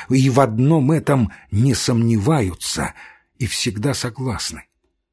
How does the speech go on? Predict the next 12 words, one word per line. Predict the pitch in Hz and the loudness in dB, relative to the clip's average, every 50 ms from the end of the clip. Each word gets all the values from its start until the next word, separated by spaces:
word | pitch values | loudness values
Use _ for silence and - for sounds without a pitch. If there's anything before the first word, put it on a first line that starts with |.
| _ _ _ _ _ _ _ _ _ _ - - - - | _ _ _ _ _ _ _ _ _ _ -16 -16 -14 -10
Фёдор | - - - - 147 151 117 135 123 117 | -10 -8 -2 -2 -2 0 0 -2 -4 -2
говорит, | 110 131 113 117 131 151 143 101 | -2 -2 -2 0 0 -2 -2 -4
что | - - - - 135 98 | -4 -6 -4 -4 -4 -4
Кириллов | - - 117 113 135 160 147 120 117 110 82 82 | -4 -4 -4 -2 -2 -2 0 0 0 0 0 -2
дворник | 76 98 92 92 135 175 170 147 127 127 123 123 113 87 | -6 -6 -4 0 2 4 4 4 2 2 2 0 0 -2
живёт | 87 80 85 120 120 98 143 156 147 - - _ - - _ _ _ - | -2 0 0 0 2 2 2 2 2 0 -4 _ -20 -20 _ _ _ -16
для | 78 76 98 123 147 | -6 0 2 2 2
брюха. | 120 135 139 175 170 131 - - - - - - _ - - - - _ _ | 2 2 2 2 2 2 0 -4 -6 -6 -6 -10 _ -18 -20 -20 -20 _ _
Это | - 87 85 120 - | -6 -2 -2 -2 2
понятно | - 107 113 113 117 135 143 139 - - 135 135 131 | 2 2 2 4 2 0 -2 -4 -4 -4 -2 -2 -2
и | 127 | -2
разумно. | 127 135 131 110 123 131 113 80 71 71 71 - | -2 -2 -4 -4 -4 -6 -6 -6 -8 -8 -12 -14